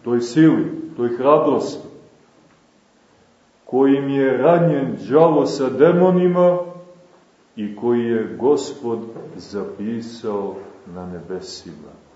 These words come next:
Evo ga do dana današnjeg. To što su rekli,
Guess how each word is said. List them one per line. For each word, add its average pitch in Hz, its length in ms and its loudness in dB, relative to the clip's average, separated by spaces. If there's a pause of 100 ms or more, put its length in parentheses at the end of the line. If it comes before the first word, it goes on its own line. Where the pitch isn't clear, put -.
(360)
Evo 90 240 -10
ga 87 120 -12
do 80 260 -14
dana 104 400 -8
današnjeg. 90 520 -16 (420)
To 120 180 -6
što 110 200 -12
su - 200 -18 (120)
rekli, - 340 -10